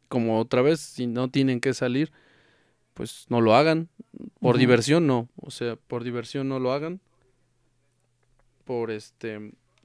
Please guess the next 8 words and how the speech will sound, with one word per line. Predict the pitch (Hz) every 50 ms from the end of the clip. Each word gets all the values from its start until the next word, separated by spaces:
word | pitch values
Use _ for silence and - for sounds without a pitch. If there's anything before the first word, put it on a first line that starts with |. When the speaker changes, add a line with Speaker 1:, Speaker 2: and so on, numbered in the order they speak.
| _ _ _ _
Speaker 1:
si | - - - 131
es | 120 -
por | - 143 123 120
necesidad, | 113 104 113 110 - 123 120 127 147 147
pues, | - 123 110
bueno, | 110 123 160 185 151 127 _ _ _ _ _ _ _ _ _ _ _ _ _ _ _ _ _ _ _
cuídense | - 127 127 123 139 135 - - 165 175 202 _ _ _
y, | -